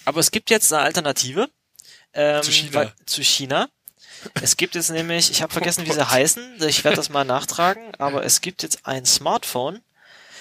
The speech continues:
Speaker 1: was komplett in Afrika hergestellt wird.
Speaker 2: Okay.
Speaker 1: Und zwar in Ruanda. Ruanda.
Speaker 2: Cool.
Speaker 1: Ruanda Smartphone.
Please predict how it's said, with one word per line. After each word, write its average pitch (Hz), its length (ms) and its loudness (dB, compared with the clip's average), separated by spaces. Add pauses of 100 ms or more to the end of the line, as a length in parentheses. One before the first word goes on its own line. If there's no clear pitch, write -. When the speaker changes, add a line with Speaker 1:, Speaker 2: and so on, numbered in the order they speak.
(120)
Speaker 1:
was 135 360 2
komplett 156 600 -2
in 170 280 -6
Afrika - 380 -2
hergestellt 113 440 -4
wird. - 300 -8 (260)
Speaker 2:
Okay. - 440 -2 (220)
Speaker 1:
Und 123 140 -6
zwar 131 360 4
in 127 180 2
Ruanda. 113 800 0 (480)
Ruanda. 113 540 2
Speaker 2:
Cool. 101 160 -4 (1040)
Speaker 1:
Ruanda 123 480 -8
Smartphone. 107 1300 -4